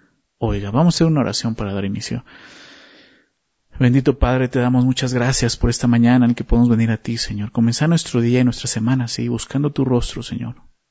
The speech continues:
buscándote en tu palabra. Gracias, Señor, por la oportunidad y sobre todo por permitirnos reunirnos, Señor, eh, de esta forma, Señor. Gracias por ser fiel, Señor. Sabemos que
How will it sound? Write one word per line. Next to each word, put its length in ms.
buscándote 460
en 80
tu 80
palabra. 560
Gracias, 420
Señor, 240
por 120
la 180
oportunidad 560
y 60
sobre 200
todo 300
por 260
permitirnos 480
reunirnos, 640
Señor, 540
eh, 480
de 140
esta 180
forma, 380
Señor. 260
Gracias 460
por 160
ser 160
fiel, 240
Señor. 320
Sabemos 420
que 480